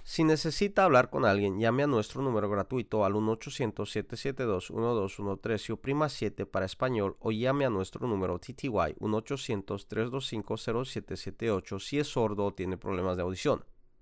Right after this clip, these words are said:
Un representante de nuestro equipo puede atender su llamada de ocho A M a siete P M de lunes a viernes.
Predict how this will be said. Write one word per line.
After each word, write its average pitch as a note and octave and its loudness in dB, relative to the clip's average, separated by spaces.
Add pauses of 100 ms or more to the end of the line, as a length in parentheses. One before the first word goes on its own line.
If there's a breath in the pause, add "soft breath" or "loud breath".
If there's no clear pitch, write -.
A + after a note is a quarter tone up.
(460)
Un C3 2
representante C#3 0
de G2+ 0
nuestro F#2+ -2
equipo G2+ -8
puede F#2+ 0
atender G#2+ -2
su - -8
llamada G2 2
de F#2 0
ocho F#2+ 0
A A2+ 4
M F#2 0
a F#2+ 0
siete - -10
P - -2
M G#2+ 2
de G2+ 0
lunes F2+ -6
a F#2+ -4
viernes. G#2 -2